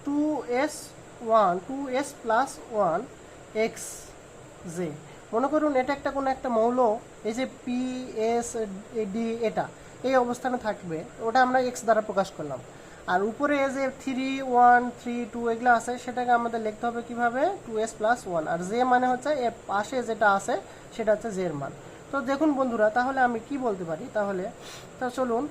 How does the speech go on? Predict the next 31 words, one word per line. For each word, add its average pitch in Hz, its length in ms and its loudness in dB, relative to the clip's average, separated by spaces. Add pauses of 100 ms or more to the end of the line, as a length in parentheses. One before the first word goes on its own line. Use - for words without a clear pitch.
(300)
থ্রি 302 160 2 (240)
এস 302 100 0 (140)
ওয়ান 214 240 6 (120)
এটা 269 140 -2
তার 269 200 0
মানে 247 240 2
কি 214 60 -8
দেখুন 208 280 -4
তো 220 60 -4
বন্ধুরা, 220 300 -4 (160)
তিন 294 300 2 (300)
কার 254 220 4
সাথে 262 240 -2
কানেকশন 240 380 2
হচ্ছে? 233 280 -8 (480)
পাওয়ার, 254 240 8 (200)
এই 233 140 -4
পাওয়ারের 233 340 4
সাথে। 220 200 -4
তাহলে 226 260 2
আমি 214 220 -2 (580)
টু 285 440 -2
এস 247 200 -2 (180)
প্লাস 240 260 2 (180)
ওয়ান 233 200 4 (100)
is 233 100 -6
equal 233 180 -2
to 240 80 2
আমরা 233 120 -2
কি 240 120 -10
লিখতে 226 240 -2